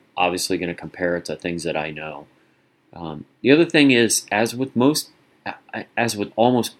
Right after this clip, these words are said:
all Italian wines, when you ate food, it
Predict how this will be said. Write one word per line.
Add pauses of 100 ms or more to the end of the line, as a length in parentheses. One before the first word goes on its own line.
(140)
all
Italian
wines, (1300)
when
you
ate
food, (520)
it